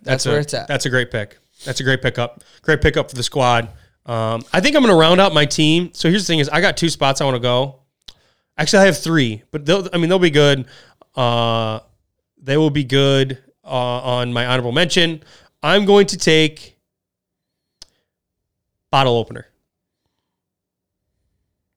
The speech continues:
Speaker 1: That's a good call.
Speaker 2: Always a bottle opener in my junk drawer.
Speaker 1: Yeah.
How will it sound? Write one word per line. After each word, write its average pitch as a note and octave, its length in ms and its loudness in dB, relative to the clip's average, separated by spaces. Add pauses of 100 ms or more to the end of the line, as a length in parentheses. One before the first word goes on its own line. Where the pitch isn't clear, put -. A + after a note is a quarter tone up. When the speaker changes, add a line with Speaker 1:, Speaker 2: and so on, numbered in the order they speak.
(120)
Speaker 1:
That's - 100 -20
a - 40 -20
good E3 100 -18
call. D3 320 -14 (320)
Speaker 2:
Always B2+ 220 -2
a A#2+ 40 -6
bottle A2 280 -6
opener A2 220 -10
in A2+ 60 -12
my A2+ 80 -14
junk A#2 220 -14
drawer. B2 200 -16 (260)
Speaker 1:
Yeah. C#3 140 -14